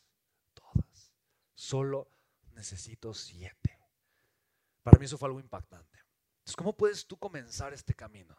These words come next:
Uno, conecta con tu propósito de vida. Mira, cuando alguien quiere estar en mi mentoría, yo, de verdad, yo le digo, "Si no estás dispuesto a hacer esto, yo, yo, yo no te quiero en mi mentoría". ¿Por qué? Porque, honestamente, si solamente quieres dinero por dinero,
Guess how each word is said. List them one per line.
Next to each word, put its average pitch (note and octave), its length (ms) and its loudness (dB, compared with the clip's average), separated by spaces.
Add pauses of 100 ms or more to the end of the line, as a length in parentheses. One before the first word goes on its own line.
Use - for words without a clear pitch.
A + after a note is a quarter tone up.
(600)
Uno, B2 480 -8 (440)
conecta D3+ 540 -14
con B2+ 160 -20
tu - 100 -20
propósito A2 520 -16
de F#2 100 -12
vida. D#2 380 -20 (560)
Mira, C#3 280 -8
cuando D3+ 200 -6
alguien F#3 200 -8
quiere E3+ 160 -16
estar D#3+ 180 -16
en D#3 60 -18
mi C#3 100 -20
mentoría, A#2 400 -12
yo, C3 220 -8
de B2+ 100 -12
verdad, B2+ 300 -10 (220)
yo C#3 80 -12
le D3+ 60 -4
digo, D3 80 -8
"Si D#3 140 -12
no F#3+ 80 -14
estás G#3 200 -10
dispuesto E3 320 -12
a - 20 -8
hacer C#3+ 160 -12
esto, D3 200 -14
yo, D3 280 -16
yo, C#3 180 -16
yo B2 160 -20
no C#3 120 -20
te A2+ 120 -14
quiero A#2+ 200 -14
en A#2 40 -20
mi A#2 80 -20
mentoría". E3 420 -12 (540)
¿Por D#3+ 180 0
qué? G3+ 320 -2 (320)
Porque, F#3 360 -2
honestamente, A#3+ 960 -8
si F#3+ 160 -8
solamente A3+ 540 -2
quieres F#3 280 -12
dinero D3 340 -8
por A#2+ 160 -6
dinero, C#3 560 -4